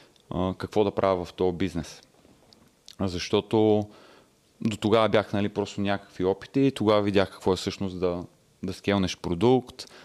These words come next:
да имаш сайт, който, а, да работи правилно. Нали, вече тогава потърсих помощ от моят приятел: „Бе, кажи ми, нали, къде са ми пропуските, какво мога да направя?“ И той, нали, вече имаше и възможността да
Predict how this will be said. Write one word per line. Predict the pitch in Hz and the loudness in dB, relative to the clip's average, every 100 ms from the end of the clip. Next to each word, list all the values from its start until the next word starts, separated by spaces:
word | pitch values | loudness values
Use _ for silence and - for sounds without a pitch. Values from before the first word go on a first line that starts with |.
| - | -4
да | 101 | -2
имаш | 95 92 | -2 -6
сайт, | - 92 - | -2 -2 0
който, | 95 90 92 90 - - - - - | -6 -4 -6 -6 -8 -20 -20 -20 -6
а, | 82 | -4
да | 87 90 | 0 0
работи | 85 90 - | 2 0 -2
правилно. | - 92 107 110 107 104 104 98 - _ _ | -2 0 2 0 -2 -2 -4 -6 -12 _ _
Нали, | 92 | -4
вече | 87 90 - | 0 -2 -2
тогава | 85 90 | 0 0
потърсих | - - 90 - | 0 -6 -8 -8
помощ | - 92 - | -8 -8 -6
от | |
моят | 90 85 | -6 -2
приятел: | 87 92 92 | -2 0 -2
„Бе, | 90 | -4
кажи | - 85 | -6 -8
ми, | 85 | -6
нали, | 85 87 80 | -4 -4 -4
къде | - 90 | 2 2
са | 87 90 | 0 -8
ми | |
пропуските, | 85 92 - - - 90 | -8 -10 -10 -14 -10 -8
какво | - 90 | -4 0
мога | 90 92 | 2 2
да | 87 | 0
направя?“ | 82 92 104 120 127 - - - - | 0 2 4 4 2 -2 -20 -20 -6
И | 107 | -2
той, | 107 101 | 0 0
нали, | 98 | 0
вече | 98 92 101 | -2 -4 -6
имаше | 98 - | -6 -6
и | 101 | -4
възможността | 92 92 85 85 - | -2 -2 -4 -6 -2
да | 110 107 98 | 0 0 0